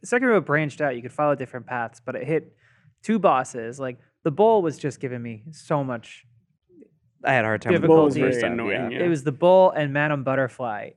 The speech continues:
Speaker 1: and
Speaker 3: Yeah.
Speaker 1: I just kept ping-ponging back and forth
Speaker 2: Yeah.
Speaker 1: and banging my head against both
Speaker 3: Yeah.
Speaker 1: bosses,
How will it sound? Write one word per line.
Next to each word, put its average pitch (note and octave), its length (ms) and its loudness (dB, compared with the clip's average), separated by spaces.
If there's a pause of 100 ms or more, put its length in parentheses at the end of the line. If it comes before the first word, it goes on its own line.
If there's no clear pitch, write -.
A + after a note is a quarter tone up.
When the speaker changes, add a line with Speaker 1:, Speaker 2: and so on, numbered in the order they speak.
(120)
Speaker 1:
and C#3+ 120 -6
Speaker 3:
Yeah. G2 140 -4
Speaker 1:
I D#3 80 -4
just - 320 -2
kept G3+ 180 2 (240)
ping-ponging G3 640 0
back D#3 260 2
and D#3+ 120 -4
forth D#3 240 0
Speaker 2:
Yeah. B2+ 200 2
Speaker 1:
and A#2+ 60 2
banging C#3+ 240 0
my D3 140 -2
head C3+ 180 -6
against C#3 360 -8
both C3 180 0
Speaker 3:
Yeah. - 80 -14
Speaker 1:
bosses, C3 560 0